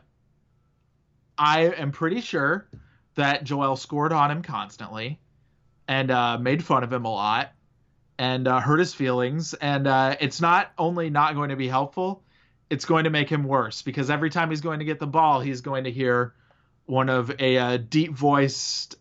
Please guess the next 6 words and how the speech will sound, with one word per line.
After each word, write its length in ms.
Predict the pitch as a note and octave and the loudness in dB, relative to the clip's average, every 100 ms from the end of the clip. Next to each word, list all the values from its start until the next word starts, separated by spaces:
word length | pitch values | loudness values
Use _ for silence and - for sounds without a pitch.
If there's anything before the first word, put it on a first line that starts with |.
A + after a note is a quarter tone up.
| - | -2
uh, 320 | C#3 B2+ B2 | 2 2 0
basketball 560 | B2 C3+ - C#3+ C3 A#2+ | 0 0 -2 -4 -2 -2
monsters, 960 | A#2 A#2+ A#2 C3+ A#2+ A#2+ A#2 A#2+ - - _ _ _ - | -2 -6 -6 -6 -4 -4 -6 -8 -10 -14 _ _ _ -2
uh, 300 | C#3+ C3 C3+ - | 0 2 0 0
absolutely, 960 | E3+ D#3 C#3+ F3 D#3 D3+ D3+ C#3+ C3+ C#3+ | 2 2 0 -2 0 -2 -2 0 -2 -4
uh, 320 | B2+ A#2+ B2 | -4 -2 -4